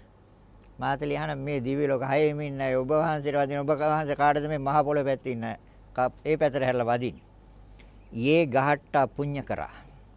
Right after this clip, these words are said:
ගිහි ජීවිත ගත කරන පින්දහම් කරන. "යේ ගහට්ටා පුඤ්ඤ කරා." සීලවන්ත උපාසකා. සිල්වත් උපාසක පිරිසක් ඉන්නවා.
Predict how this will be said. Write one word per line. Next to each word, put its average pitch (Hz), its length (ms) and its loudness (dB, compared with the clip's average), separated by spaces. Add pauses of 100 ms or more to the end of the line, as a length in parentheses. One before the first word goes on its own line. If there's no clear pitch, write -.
(840)
ගිහි 165 320 6
ජීවිත 165 480 6
ගත 135 300 4
කරන 196 360 2
පින්දහම් 202 560 0
කරන. 120 280 0 (160)
"යේ 135 180 0
ගහට්ටා 139 380 2
පුඤ්ඤ 117 280 -4
කරා." - 220 -8
සීලවන්ත 185 840 6
උපාසකා. 175 640 2 (580)
සිල්වත් 135 480 -6
උපාසක 139 380 -4
පිරිසක් - 400 -12
ඉන්නවා. 87 300 -16